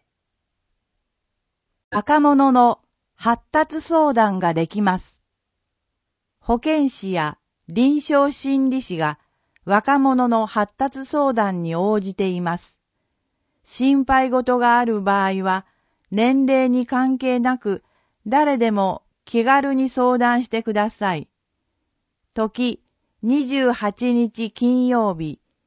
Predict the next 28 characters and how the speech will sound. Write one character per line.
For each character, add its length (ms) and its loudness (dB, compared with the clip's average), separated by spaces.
九 160 -4
時 180 -6
か 140 -2
ら 180 -2
十 340 -2
七 320 -8
時。 300 -8
と 160 -2
こ 160 0
ろ、 280 0
申 300 0
し 120 -20
込 180 -2
み、 260 -6
保 200 -2
健 320 0
福 260 -12
祉 240 -10
課、 260 -4
市 220 -10
役 280 0
所 280 -4
本 320 -2
庁 340 -2
一 160 -6
階、 340 -4
電 340 0
話、 280 0